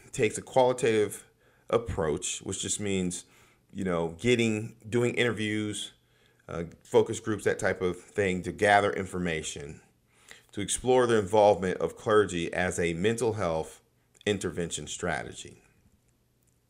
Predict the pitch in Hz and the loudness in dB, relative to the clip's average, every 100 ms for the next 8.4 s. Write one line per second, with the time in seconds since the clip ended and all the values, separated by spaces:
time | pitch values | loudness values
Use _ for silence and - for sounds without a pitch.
0 | _ _ _ _ - - - 95 113 - | _ _ _ _ -20 -12 0 4 4 4
1 | 104 92 151 139 87 117 120 117 110 113 | 2 4 10 10 10 2 0 -2 2 2
2 | 104 - - - 107 113 - 110 95 90 | 2 -4 -20 -8 -2 0 2 2 4 2
3 | 87 87 - _ - - - _ 107 95 | 0 -2 -12 _ -20 -20 -20 _ 0 0
4 | - - - 117 107 98 - 135 131 110 | -2 -8 2 4 4 4 4 4 4 4
5 | 98 - 123 - - 120 101 - 101 101 | 4 2 0 2 -2 -2 -2 0 0 -2
6 | 90 92 101 101 95 87 - _ _ 67 | -6 0 4 4 4 0 -14 _ _ -2
7 | 104 120 127 127 107 95 - 147 160 156 | 6 8 8 6 0 0 0 2 4 2
8 | 98 85 92 - | -2 -4 -4 -8